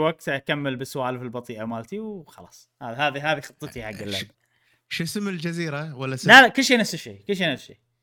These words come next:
Speaker 1: كل-،
Speaker 2: ش-،
Speaker 1: كله نفس
Speaker 2: شخصيتي
Speaker 1: الشيء.
Speaker 2: نفس
Speaker 1: أوكي.
Speaker 2: الشكل بالضبط، نفس هالشكل اللي قاعد
Speaker 1: إيه.
Speaker 2: تشوفونه بالضبط. الجزيرة اسمها جبل بي، عرفت؟ ك-، كل شيء.
Speaker 1: <laughs>
Speaker 2: نفسه. لأن، لأن بيرفكت الأسا-، الاسم وشكل الشخصية بيرفكت بالنسبة لي، فإن غيرت أحس في شيء غلط.
Speaker 1: مم، مم.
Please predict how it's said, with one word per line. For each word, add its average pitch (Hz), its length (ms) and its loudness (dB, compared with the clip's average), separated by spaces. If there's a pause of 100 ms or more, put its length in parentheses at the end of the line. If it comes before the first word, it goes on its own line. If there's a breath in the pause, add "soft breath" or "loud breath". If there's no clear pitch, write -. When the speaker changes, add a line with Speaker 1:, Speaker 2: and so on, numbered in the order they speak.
(340)
Speaker 1:
كل-، 135 60 -6
Speaker 2:
ش-، 127 40 -4
Speaker 1:
كله 143 280 -4
نفس 113 60 -2
Speaker 2:
شخصيتي 214 140 2
Speaker 1:
الشيء. 214 320 4
Speaker 2:
نفس 208 160 4
Speaker 1:
أوكي. - 100 -4
Speaker 2:
الشكل 208 580 0 (320)
بالضبط، 160 400 -2
نفس 175 180 -2
هالشكل 127 280 -8
اللي 120 80 -8
قاعد 120 120 -4
Speaker 1:
إيه. 98 80 -4
Speaker 2:
تشوفونه 127 280 -6
بالضبط. 120 480 -6 (340)
الجزيرة 131 340 0
اسمها 151 260 0
جبل 143 340 -2
بي، 139 260 -4
عرفت؟ 135 420 -6
ك-، 160 120 -10
كل 151 120 -12
شيء. - 160 -20 (720)
Speaker 1:
<laughs> 107 280 -12 (440)
Speaker 2:
نفسه. - 360 -14
لأن، 190 180 4 (300)
لأن 247 340 4
بيرفكت 220 480 4
الأسا-، 165 240 -2
الاسم 240 640 2 (280 loud breath)
وشكل 220 320 -2
الشخصية 220 380 0
بيرفكت 220 440 4
بالنسبة 127 300 -10
لي، 101 100 -8
فإن 139 220 -6
غيرت 196 340 4
أحس 160 200 -10
في 156 100 -12
شيء 139 200 -8
غلط. 107 120 -6
Speaker 1:
مم، 95 140 -10 (100)
مم. 85 300 -20